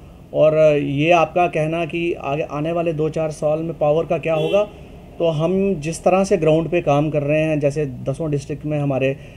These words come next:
district offices खुल गए हैं, अब हम पंचायत level पे और block level पे जाएंगे। हम एक चीज़ ensure कर सकते हैं कि आने वाले समय में जब कभी भी election होगा,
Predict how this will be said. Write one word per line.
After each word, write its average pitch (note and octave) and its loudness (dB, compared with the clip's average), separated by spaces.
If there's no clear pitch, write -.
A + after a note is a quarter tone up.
district C#3+ -2
offices D3 -2
खुल C3+ 0
गए C#3 2
हैं, C#3+ 2
अब C3 -2
हम C#3 0
पंचायत C#3+ 0
level C#3 2
पे C#3+ -2
और C#3 2
block C3 0
level C#3 -2
पे C#3+ -4
जाएंगे। B2+ -4
हम A3 0
एक A3+ 6
चीज़ A#3 0
ensure G3 4
कर D#3+ 0
सकते C#3+ -8
हैं E3 -4
कि F#3+ -4
आने D#3 2
वाले E3 4
समय C#3+ -2
में F#3+ -2
जब F3 0
कभी E3 2
भी G#3 0
election D3+ 2
होगा, C3 -4